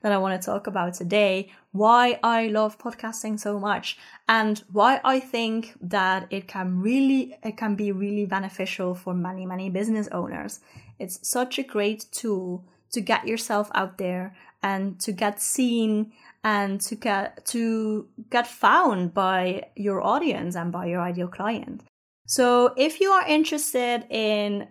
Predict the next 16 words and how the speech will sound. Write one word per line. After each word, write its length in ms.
um, 320
starting 360
a 60
podcast, 680
but 320
you 340
are 140
overwhelmed 580
and 160
you 80
have 140
no 180
idea 220
where 100
to 80
start, 400